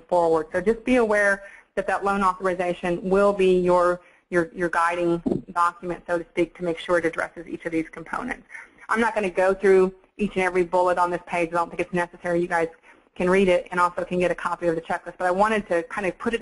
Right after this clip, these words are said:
in this kind of format, these four categories, so you could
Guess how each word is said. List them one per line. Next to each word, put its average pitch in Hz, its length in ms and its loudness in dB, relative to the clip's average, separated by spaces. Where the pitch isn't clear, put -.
in 185 140 0
this 190 120 0
kind 196 200 -6
of 220 120 -10
format, 202 520 0
these 175 200 -6
four 185 160 2
categories, 180 640 0
so 196 60 -2
you 185 80 2
could 175 140 -2